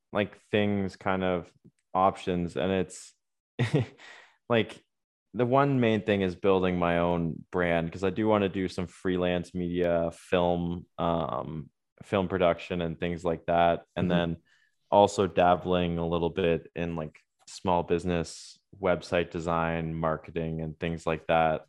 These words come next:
Speaker 1: um, with the sushi restaurant that I work at. And then with, um, the academy that I coach at as well,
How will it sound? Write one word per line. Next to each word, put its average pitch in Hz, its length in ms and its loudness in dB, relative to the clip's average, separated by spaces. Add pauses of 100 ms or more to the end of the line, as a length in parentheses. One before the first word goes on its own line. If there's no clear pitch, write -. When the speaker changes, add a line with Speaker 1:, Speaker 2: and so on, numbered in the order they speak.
Speaker 1:
um, 80 480 -6 (540)
with 95 140 -4
the 92 60 -10
sushi 90 400 -4
restaurant 80 500 0
that 85 100 4
I 85 80 4
work 82 260 0
at. 85 340 4
And 87 200 -4
then 87 240 0
with, 87 280 2 (380)
um, 78 640 0
the 87 80 2
academy 90 540 4
that 78 100 -2
I 78 80 -2
coach 87 320 -4
at 82 140 2
as 80 160 -4
well, 82 420 0